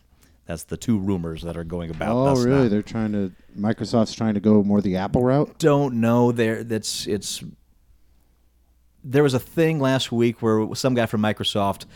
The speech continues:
Speaker 1: went on a tirade
Speaker 2: About?
Speaker 1: about, uh, the,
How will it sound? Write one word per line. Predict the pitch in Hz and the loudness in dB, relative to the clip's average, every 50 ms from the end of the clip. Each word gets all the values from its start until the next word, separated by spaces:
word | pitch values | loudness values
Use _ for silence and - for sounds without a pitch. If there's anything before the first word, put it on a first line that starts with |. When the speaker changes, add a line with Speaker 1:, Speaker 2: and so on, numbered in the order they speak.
| - - - - - _ | -20 -20 -20 -20 -20 _
Speaker 1:
went | - 98 104 107 104 | -6 -2 -2 -2 -2
on | 104 101 98 98 | -2 -2 -2 -2
a | 95 95 92 | -2 -4 -4
tirade | - - - 107 101 101 95 92 92 90 87 87 80 80 - - | -4 -4 -2 -2 0 0 0 -2 -2 -4 -4 -6 -8 -10 -14 -12
Speaker 2:
About? | - 87 90 | -8 -6 -4
Speaker 1:
about, | 85 82 92 92 90 90 90 - - - - - | -2 -2 -2 -2 -4 -4 -6 -8 -12 -12 -10 -10
uh, | - 92 92 87 87 87 - _ _ _ | -8 -8 -8 -8 -8 -10 -12 _ _ _
the, | - 101 101 101 90 95 | -14 -10 -8 -8 -8 -10